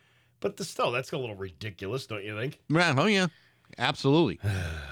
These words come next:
Speaker 2: But he's, uh, let me see. Um,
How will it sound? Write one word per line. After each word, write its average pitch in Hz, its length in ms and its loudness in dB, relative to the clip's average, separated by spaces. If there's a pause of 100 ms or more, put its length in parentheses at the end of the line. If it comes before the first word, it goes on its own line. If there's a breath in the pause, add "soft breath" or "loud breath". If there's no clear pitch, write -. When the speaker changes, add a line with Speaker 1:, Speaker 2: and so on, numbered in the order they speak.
(920 loud breath)
Speaker 2:
But 220 160 6
he's, 202 240 6
uh, 180 260 6 (460 loud breath)
let 135 100 -2
me 131 140 0
see. 92 600 0
Um, 101 720 -2